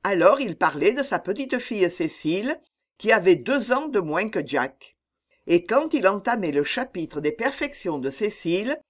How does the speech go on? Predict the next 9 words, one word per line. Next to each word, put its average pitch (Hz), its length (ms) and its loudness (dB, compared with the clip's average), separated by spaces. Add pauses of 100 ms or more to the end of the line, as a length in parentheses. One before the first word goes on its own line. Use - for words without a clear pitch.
(400)
il 220 120 0
était 277 340 0
encore 180 460 -2
plus 240 200 -6
prolixe 226 680 -2 (100)
qu'en 165 160 -2
racontant 196 640 0
ses 240 140 -2
voyages. 127 680 -2